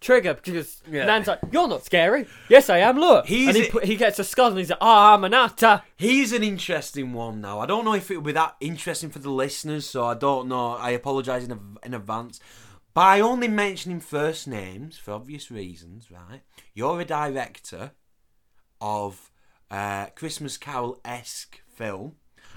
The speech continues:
Speaker 2: I, you've chosen me to play a Scrooge. It's c-, a comedic feel to it,
Speaker 1: I would
Speaker 2: obviously.
Speaker 1: have you as a ghost of Christmas Present.
Speaker 2: Would you?
Speaker 1: Mm.
Speaker 2: Go on, so who's the Scrooge? O-, only you, the cast, the rule is you can only use, uh,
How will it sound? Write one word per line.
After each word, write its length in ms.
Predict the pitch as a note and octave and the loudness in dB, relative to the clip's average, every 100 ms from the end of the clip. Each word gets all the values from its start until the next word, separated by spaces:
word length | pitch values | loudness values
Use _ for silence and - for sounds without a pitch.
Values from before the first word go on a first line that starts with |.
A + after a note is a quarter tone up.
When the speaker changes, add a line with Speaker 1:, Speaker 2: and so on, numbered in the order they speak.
| - | -8
Speaker 2:
I, 360 | A#2+ C#3+ D3+ C3 | 0 4 4 0
you've 160 | B2 A2+ | -12 -8
chosen 440 | E3 F3 E3 E3 | -2 -2 -4 -6
me 180 | C#3+ C3+ | -6 -6
to 120 | - | -10
play 220 | - C3 A#2+ | -6 -4 -4
a 60 | |
Scrooge. 840 | - - A2+ G2+ F2+ B2 D3 - _ _ _ | -6 -10 -12 -12 -12 -16 -18 -20 _ _ _
It's 160 | - - | -16 -12
c-, 240 | - - | -14 -14
a 100 | A#2+ | -18
comedic 720 | A#2 D#3+ F3 F3+ F3+ D#3 C#3 - | -4 -4 -2 -4 -4 -6 -8 -10
feel 360 | C3 A#2+ G#2 | -14 -12 -12
to 220 | F#2 A2 | -14 -14
it, 60 | B2 | -4
Speaker 1:
I 140 | E3+ A3 | 2 2
would 40 | C4 | 2
Speaker 2:
obviously. 120 | G#3+ A#3 | -2 -4
Speaker 1:
have 140 | F3+ | -4
you 120 | G#3 | -6
as 100 | F#3+ F#3+ | -4 -2
a 40 | |
ghost 400 | G#3 F#3+ F3 - | 2 2 2 -8
of 100 | C#3+ | -16
Christmas 420 | - E3 - C3+ | -12 -12 -12 -16
Present. 520 | - G3+ F3+ B2 G#2 _ G#2 | -6 -2 -2 -4 -16 _ -2
Speaker 2:
Would 280 | G3 F#3 | 0 0
you? 80 | G3 | 0
Speaker 1:
Mm. 500 | D#3 B2 G#3 G3 B2 - _ _ - | 0 -2 -4 -8 -10 -18 _ _ -6
Speaker 2:
Go 160 | F#3+ D#3+ | -2 -2
on, 100 | D3+ | -2
so 80 | D3+ | 0
who's 200 | G#3+ G3 | 0 0
the 80 | G3 | -6
Scrooge? 420 | - G3 E3 - | -4 -2 -2 -4
O-, 300 | F3+ G#3+ A3 - | 0 0 0 -2
only 280 | G#3+ A#3+ A#3 | -2 0 -4
you, 300 | G#3 G3 D#3 | -4 -6 -8
the 100 | D#3 | -10
cast, 520 | - A#3+ F#3 D3 - | -4 0 0 -2 -8
the 80 | D3 | -2
rule 360 | F#3 A3 G3 | 2 2 0
is 260 | D3 A#2+ - - _ - | -4 -6 -14 -20 _ -10
you 160 | D#3 | -10
can 180 | F3+ F3+ E3 | -8 -12 -8
only 360 | F3 G3+ G#3 | -6 -4 -4
use, 720 | F3+ D#3+ F#3 F3 C#3+ B2+ B2+ | -6 -6 -4 -4 -6 -10 -14
uh, 320 | C3 B2+ B2+ | -8 -6 -6